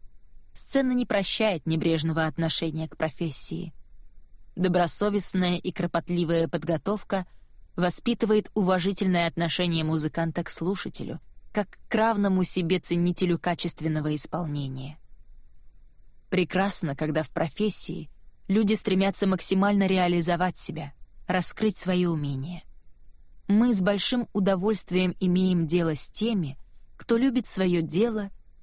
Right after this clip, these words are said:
и относится к нему добросовестно. Концертное выступление, как лакмусовая бумажка, показывает и зрителям, и самому исполнителю, стоит ли ему продолжать свой путь в качестве музыканта,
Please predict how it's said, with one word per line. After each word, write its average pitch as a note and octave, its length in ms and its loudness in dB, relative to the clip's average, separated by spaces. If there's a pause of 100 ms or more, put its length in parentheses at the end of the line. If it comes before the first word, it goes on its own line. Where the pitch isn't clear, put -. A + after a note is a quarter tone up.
и F#3+ 40 4
относится G3 640 2
к - 80 -8
нему F3+ 220 2
добросовестно. D#3 960 -2 (920)
Концертное E3 640 0
выступление, D3 840 -2 (160)
как - 280 -4
лакмусовая E3+ 800 0
бумажка, D#3 640 -2 (560)
показывает G#3+ 760 2
и A3+ 80 2
зрителям, G#3+ 720 2
и A3 60 -2
самому F#3+ 420 4
исполнителю, E3+ 840 0 (140)
стоит - 540 -2
ли F#3+ 100 4
ему F#3+ 300 4
продолжать F3+ 560 2
свой E3 240 0
путь - 300 -4
в - 100 -8
качестве F3+ 480 -2
музыканта, D#3 800 -2